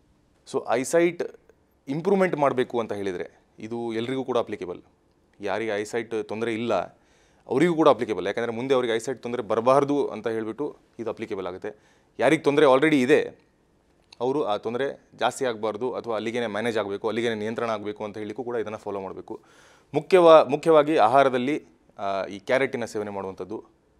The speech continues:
So, ಇದು ಸರ್ ಇದನ್ನ ಹೇಗೆ ಸೇವನೆ ಮಾಡೋದು? ಆ, ಕ್ಯಾರೆಟ್ ಅಂದ ತಕ್ಷಣ ತೊಗೊಂಡ್ಬಿಟ್ಟು ಹೋಗಿ ಕ್ಯಾರೆಟ್ ಹಲ್ವಾ ತಿನ್ನೋದು ಅಂತಲ್ಲ. So, ಆ,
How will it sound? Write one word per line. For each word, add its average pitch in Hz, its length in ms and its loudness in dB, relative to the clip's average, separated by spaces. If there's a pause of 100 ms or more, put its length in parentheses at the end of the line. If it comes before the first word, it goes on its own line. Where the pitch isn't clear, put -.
(120)
So, 104 300 -6
ಇದು 101 100 -10
ಸರ್ 113 180 -6
ಇದನ್ನ 107 140 -4
ಹೇಗೆ 120 240 0
ಸೇವನೆ 110 280 -2
ಮಾಡೋದು? 98 440 -6 (600)
ಆ, 92 300 -6
ಕ್ಯಾರೆಟ್ 113 340 -2
ಅಂದ 110 120 -6
ತಕ್ಷಣ 113 180 -10 (640)
ತೊಗೊಂಡ್ಬಿಟ್ಟು 107 360 -8
ಹೋಗಿ 104 320 -4
ಕ್ಯಾರೆಟ್ 104 260 -4
ಹಲ್ವಾ 107 180 -2
ತಿನ್ನೋದು 101 300 -8
ಅಂತಲ್ಲ. 90 240 -14 (500)
So, 151 320 2
ಆ, 107 280 2